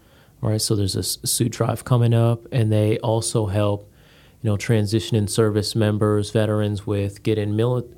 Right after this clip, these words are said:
excuse me, with getting professional attire as they prepare to interview, you know, take on new jobs and transition into the private sector as well. So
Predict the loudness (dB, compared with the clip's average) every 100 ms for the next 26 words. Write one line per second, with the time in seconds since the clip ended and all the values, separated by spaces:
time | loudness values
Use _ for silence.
0 | -12 -2 -2 -2 -6 -8 -8 -4 -2 0
1 | 0 -2 -4 0 0 2 0 -2 0 0
2 | 2 0 -4 -10 -20 -20 -20 _ -4 -2
3 | 0 0 0 -2 0 0 0 -2 0 0
4 | 0 0 0 0 2 2 2 2 0 -2
5 | -8 -20 -20 -8 -4 -4 0 0 2 0
6 | 2 0 0 0 2 2 0 -2 -4 -4
7 | -6 -6 -2 0 0 -2 -2 -2 -2 -4
8 | -6 -4 -4 -4 -4 -4 -4 -6 -6 -4
9 | -4 -4 -6 -16 -20 -20 -20 -20 -20 _
10 | -6 -4 -6